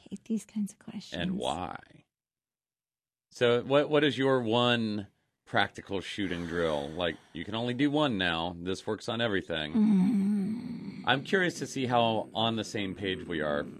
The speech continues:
Speaker 1: Well, the problem is, is that we shoot all the same drills. Not all the same drills, but we shoot a lot of the
Speaker 2: I got
Speaker 1: same
Speaker 2: some new
Speaker 1: drills.
Speaker 2: stuff you haven't seen yet.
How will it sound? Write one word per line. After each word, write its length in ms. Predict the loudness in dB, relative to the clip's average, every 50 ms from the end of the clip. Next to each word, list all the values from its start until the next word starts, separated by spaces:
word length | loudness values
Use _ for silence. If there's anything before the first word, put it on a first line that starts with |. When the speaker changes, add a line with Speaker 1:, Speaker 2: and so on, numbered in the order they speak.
| -14 -10
Speaker 1:
Well, 360 | -4 0 0 2 2 2 0
the 160 | 0 -2 -4 -4
problem 380 | -4 -2 0 0 2 2 0
is, 140 | 0 -2 -4
is 100 | -4 -4
that 140 | -4 -4 -4
we 100 | -6 -6
shoot 240 | -8 -8 -10 -8 -8
all 80 | -8
the 140 | -10 -10 -12
same 240 | -10 -10 -10 -10 -10
drills. 340 | -10 -14 -14 -14 -10 -4 -2
Not 180 | 0 0 0 2
all 240 | 2 2 2 0 -2
the 100 | -4 -4
same 260 | -6 -8 -10 -8 -8
drills, 280 | -8 -8 -8 -8 -10 -10
but 80 | -6 -6
we 80 | -6
shoot 280 | -6 -4 -2 -4 -4 -4 _ _ _ _ _ _ _ _ _ _ _ -12
a 60 | -10
lot 200 | -8 -8 -8 -6
of 60 | 2
the 60 | 2
Speaker 2:
I 60 | 4 4
got 140 | 4 2
Speaker 1:
same 60 | 0 0
Speaker 2:
some 100 | 2 4
new 60 | 4
Speaker 1:
drills. 120 | 2 2
Speaker 2:
stuff 280 | 4 4 4 4 4 0
you 80 | 0
haven't 240 | 2 2 0 0 -4
seen 300 | -6 -6 -4 -4 -2 -2
yet. 260 | -2 0 0 -2 -2